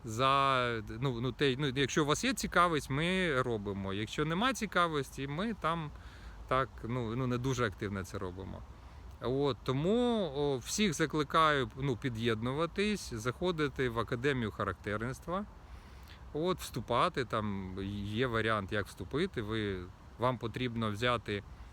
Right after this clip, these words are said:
е, купити ау-, аудіокнижку і благодійний внесок такий, там, по-моєму, п'ятсот гривень. І ви стаєте учасником академії, у вас, е, знижка на десять відсотків на всю іншу продукцію, на оці,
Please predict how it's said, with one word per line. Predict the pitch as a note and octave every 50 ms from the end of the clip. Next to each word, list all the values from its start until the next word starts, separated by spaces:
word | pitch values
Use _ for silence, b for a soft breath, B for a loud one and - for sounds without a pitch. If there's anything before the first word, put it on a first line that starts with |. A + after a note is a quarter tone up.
| B B B - - -
е, | G2+ F#2+ F#2
купити | - - A#2 A2+ C3+ B2+ A2 B2+
ау-, | A#2 A2+ A2+ A2+
аудіокнижку | A#2 A#2+ A2+ A2 G#2+ A2 A2+ A2 - F#3 G#3 B3 A#3 - - - F3+ F3 F3
і | C3 - G3 A#3 B3
благодійний | G3+ D3 D3+ D#3 C#3+ C#3+ C3 C#3+ E3+ E3 C#3+ C3
внесок | A2+ A2+ B2+ C#3 D3 C#3 - A#2+ G2+ -
такий, | - A#2 - - - B2+ B2+ A#2 A2 G#2 G2 -
там, | F#2+ F2+ F2 F2 F2 F2
по-моєму, | - G2+ - B2 A2+ G2 -
п'ятсот | G#2+ G2+ - A#2 G#2 F#2
гривень. | F2+ B2+ D3 D#3 C#3 A#2 B2 - - - B B B B B B B B B B B - -
І | B2 B2
ви | A#2 C#3 G#3+ G3
стаєте | - - D3+ E3+ G3+ F3+ D#3+
учасником | C#3+ C3 - E3 D#3+ E3 - - C#3 A#2 C#3 C3 C3 B2+
академії, | A#2 - C3 A#2+ D3+ A3 B3+ A#3 F3+
у | C#3 B2
вас, | D3+ F#3+ F#3 - - C3+
е, | C3 C3+ C3+ C3+ C3 B2+ B2 B2 A#2+ A2+ A2+ G#2+ G#2
знижка | G#2 A2 A2+ D#3 G3 A#3+ - - - E3+ D3 B2+
на | A#2 A#2+ C3 C3 A2+
десять | A2+ E3 G3+ - - C#3 A#2+ -
відсотків | C3 - - A3 A#3 - - - C3 C3
на | D3 D3
всю | - - G#3 D#3+
іншу | D3 D#3+ D3 - - A#2+
продукцію, | - A#2 A2+ G2+ F#2+ E2+ - - - F#2+ F#2
на | G2+ A2+ A#2 A#2
оці, | A2 G#2 - - - B2 G#2+